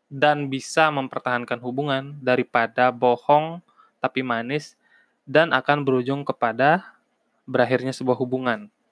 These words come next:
Camkan itu baik-baik, mantap, anjay. Yang terakhir itu, oh, udah saya tadi bi-, bahas tentang mengalah.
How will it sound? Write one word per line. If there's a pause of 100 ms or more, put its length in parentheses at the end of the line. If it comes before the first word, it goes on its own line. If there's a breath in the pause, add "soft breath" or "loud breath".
(880)
Camkan
itu
baik-baik,
mantap, (240)
anjay. (600 soft breath)
Yang
terakhir
itu,
oh,
udah
saya
tadi
bi-,
bahas
tentang (520)
mengalah.